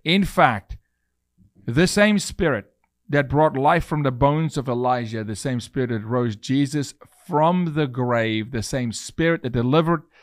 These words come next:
Israel through the sea, over the river, to the promised land, is alive and well today and is still revealing secrets from heaven to people on earth,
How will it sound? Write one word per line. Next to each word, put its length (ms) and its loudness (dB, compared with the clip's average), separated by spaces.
Israel 640 4
through 340 4
the 120 4
sea, 460 2
over 300 8
the 120 6
river, 300 4
to 220 -2
the 120 0
promised 440 0
land, 260 0
is 200 -6
alive 640 0
and 220 -4
well 280 0
today 320 0
and 180 -4
is 140 -2
still 760 2
revealing 560 4
secrets 560 -2
from 280 0
heaven 800 0
to 180 -2
people 340 -2
on 180 2
earth, 340 2